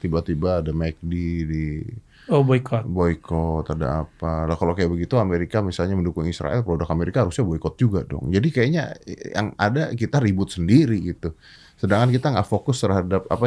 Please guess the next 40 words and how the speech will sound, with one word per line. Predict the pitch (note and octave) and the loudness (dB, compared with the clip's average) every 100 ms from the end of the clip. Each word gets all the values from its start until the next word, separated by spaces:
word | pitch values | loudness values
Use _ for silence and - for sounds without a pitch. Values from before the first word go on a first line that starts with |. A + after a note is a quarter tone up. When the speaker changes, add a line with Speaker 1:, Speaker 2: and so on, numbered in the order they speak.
| B2 | 0
Speaker 1:
yang | A2 | 0
harus | F2+ E2+ | -2 -4
kita | F#2 E2+ | -4 0
lakukan | E2+ E2 F2 - F2+ F2 D#2 | 0 -2 -8 -4 -4 -4 0
gitu. | - | 2
Dan | G2 | 4
pemerintah | G2 G2 G#2 G#2 | 2 4 2 0
kita | G#2 A#2 | -2 -2
sebenarnya | D3 A2 G2 C#3+ | 0 0 0 0
luar | A#2 E2 | 0 0
biasa | D#2+ D#2 E2+ B2+ | 0 -2 -2 0
loh. | G#2 | 2
Bu | G2 | 4
Retno | G#2 F#2+ C#3 D3 | 4 4 -2 0
tuh | |
luar | C#3 F2 D#2+ | 2 2 0
biasa | D#2 D#2+ D2+ | -4 -6 -4
juga. | C3+ C3 G#2+ - - - | 0 0 0 -8 -14 -14
Speaker 2:
Hmm. | - B2+ A#2 B2 A#2+ | -4 0 0 0 -4
Speaker 1:
Bu | D#2+ | -2
Retno | D#2+ - E2 | -2 0 -2
udah | D2+ D#2+ E2 D2 - - | -2 -2 0 -2 -4 -10
ngomongnya | - F2 D#2+ D#2+ D#2+ D2+ | -4 -2 0 0 0 0
juga | C#2+ C#2+ C2+ | -2 -2 -2
luar | |
Speaker 2:
Tahu | D#2 E3+ | 2 4
nggak, | G#3 B2+ | 6 4
Speaker 1:
biasa. | |
Speaker 2:
Bang | A#2 | 2
Red? | A2 G#2+ F#2+ - _ _ _ | 0 -6 -12 -16 _ _ _
Saya | - C#3+ C#3+ | -4 2 2
dari | E3+ D3 C3 | 4 4 4
dua | B2+ C3 | 6 6
ribu, | B2 B2 B2+ - | 6 4 0 0
tahun | C3+ B2+ | 4 6
dua | B2 | 6
ribu | D3 D#3 | 6 4
ikut | B2 - B2+ | 2 2 -2
pergerakan | - B2 B2 A#2+ A#2+ G#2 | 0 2 4 2 0 -4
macam-macam. | G#2+ A#2+ A#2 A#2+ C#3 | -2 0 0 0 -6